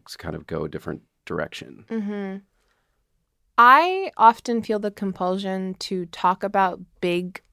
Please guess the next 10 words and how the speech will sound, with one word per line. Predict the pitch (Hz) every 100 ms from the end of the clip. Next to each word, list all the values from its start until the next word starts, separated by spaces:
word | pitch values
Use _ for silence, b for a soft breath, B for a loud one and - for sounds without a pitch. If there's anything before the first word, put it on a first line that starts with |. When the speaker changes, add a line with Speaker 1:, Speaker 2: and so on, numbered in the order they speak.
| _
Speaker 2:
culture | - 233 233 262 262
things, | - 254 254 254 262 262 - - _ _ _ _
but | 185 175 175 - _ _ _ _ _ _ _ -
maybe, | 185 190
like, | 180 190
a |
week | 190 190 196 -
after | - 214 -
they | 247
happen, | 240 254 254 285 285